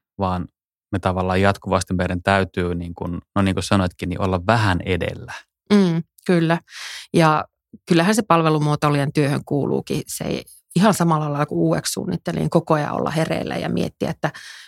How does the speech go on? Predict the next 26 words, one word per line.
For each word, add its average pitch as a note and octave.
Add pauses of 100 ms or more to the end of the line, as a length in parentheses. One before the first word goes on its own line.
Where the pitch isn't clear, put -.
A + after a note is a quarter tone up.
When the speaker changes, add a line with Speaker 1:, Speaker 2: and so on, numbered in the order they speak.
Speaker 2:
miten D#3+
tätä D3
voisi -
vielä -
seuraavaksi C3
parantaa, D3
kun -
ei D#3+
sitä G#3
kuitenkaan F3
välttämättä D3+
kerralla C#3+
saada C#3+
niinku C#3 (480)
ihan D#3
niinku C#3
semmoiseen, C#3
niinku, C#3 (160)
vaikka G3
saataisiin A#3
maailman D#3+
paras, C#3+
niin D3
aina F3
löytyy C3
sitten, -